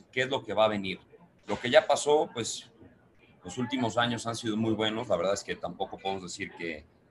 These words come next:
que, que todo ha sido malo. Ha habido condiciones para invertir en México, ha habido mucho crecimiento en cuestión, bueno, yo me dedico igual con, con, con una parte de mi familia,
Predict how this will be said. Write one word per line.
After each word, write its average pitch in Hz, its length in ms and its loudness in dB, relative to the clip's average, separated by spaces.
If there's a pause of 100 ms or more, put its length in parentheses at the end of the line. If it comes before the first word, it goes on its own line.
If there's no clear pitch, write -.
(380)
que, 90 200 -4
que 92 160 -8
todo 110 280 2
ha 101 40 2
sido 104 240 2
malo. 95 440 2 (520)
Ha 87 80 2
habido 98 760 2
condiciones 98 580 -4
para 90 200 0
invertir 87 340 -4
en 98 100 -2
México, 107 640 0
ha 101 40 6
habido 98 220 2
mucho 101 260 -2
crecimiento 98 760 -4
en 101 60 -4
cuestión, 92 500 -12
bueno, 87 240 -12 (240)
yo 98 80 -6
me 98 120 0
dedico 92 540 -4 (400)
igual 95 600 0
con, 87 220 -8
con, 85 260 -14
con 85 380 -12
una 92 180 -6
parte - 280 -2
de 95 60 -4
mi 87 80 -6
familia, 95 600 0